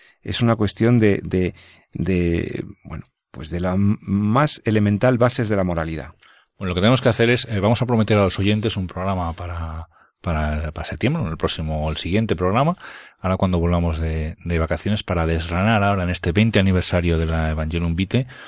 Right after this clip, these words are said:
Speaker 2: para explicar un monográfico especial, para explicar precisamente esos fundamentos y dar un poco de sentido a, a, a lo que está ocurriendo, al análisis ético de lo que está ocurriendo, pues a la luz de, de esta encíclica, ¿no?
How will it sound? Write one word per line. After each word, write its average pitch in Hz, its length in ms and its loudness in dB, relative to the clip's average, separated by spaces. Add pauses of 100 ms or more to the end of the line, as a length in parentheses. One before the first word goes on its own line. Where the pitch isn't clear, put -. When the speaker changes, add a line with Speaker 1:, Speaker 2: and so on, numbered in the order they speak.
(220)
Speaker 2:
para 90 600 2 (500)
explicar 90 460 -4
un 110 80 0
monográfico 95 460 -2
especial, 82 360 -6
para 82 100 -4
explicar 101 320 -4
precisamente 95 380 -2
esos 90 140 -2
fundamentos 95 760 -4 (440)
y 85 760 -6 (420)
dar 92 300 -2
un 110 80 0
poco 104 200 2
de 95 60 0
sentido 92 1300 -4
a, - 300 -12
a, 92 580 -6
a 101 60 0
lo 95 100 4
que 92 80 0
está - 160 2
ocurriendo, 107 480 0
al 95 80 2
análisis 120 420 0
ético 107 340 -2
de 95 40 -2
lo 87 80 -4
que - 80 -12
está - 160 -6
ocurriendo, 92 460 -2
pues 87 180 -6
a 85 40 -4
la 80 80 -2
luz 85 200 -2
de, 78 260 -4
de 78 140 -6
esta - 160 -10
encíclica, 78 500 -8
¿no? 110 120 -10